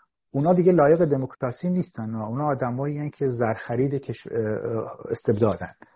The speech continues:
پس بنابراین شما باید توجه داشته باشید که چطوری چرخه اقتصاد و بازار رو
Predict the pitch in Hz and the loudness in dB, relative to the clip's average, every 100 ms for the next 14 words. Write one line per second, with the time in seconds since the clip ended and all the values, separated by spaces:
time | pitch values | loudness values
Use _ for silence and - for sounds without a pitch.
0 | _ _ _ _ _ 135 - 147 135 143 | _ _ _ _ _ -2 2 2 4 6
1 | 190 - 151 165 160 160 143 127 123 170 | 4 4 2 4 4 2 0 0 2 2
2 | 156 139 123 - 156 156 160 147 - - | 0 -4 -4 0 0 0 -2 -2 -4 -6
3 | - 131 127 135 208 190 - 131 - - | -6 -4 0 4 4 2 -4 -8 -6 -4
4 | 120 123 120 - 120 - 123 113 110 113 | -2 -2 -4 -6 -6 -4 -2 0 0 0
5 | 107 113 110 107 156 175 147 143 143 | 2 2 2 2 2 0 2 4 4